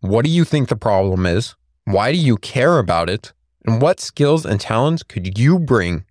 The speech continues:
to help solve this problem? In each one of the lessons you hear coming soon, there's going to be different skills that are listed out that are going to be needed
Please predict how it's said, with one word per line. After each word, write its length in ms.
to 100
help 280
solve 260
this 180
problem? 440
In 60
each 240
one 100
of 80
the 80
lessons 360
you 100
hear 240
coming 280
soon, 340
there's 120
going 160
to 60
be 200
different 400
skills 380
that 120
are 80
listed 380
out 280
that 100
are 60
going 320
to 140
be 180
needed 540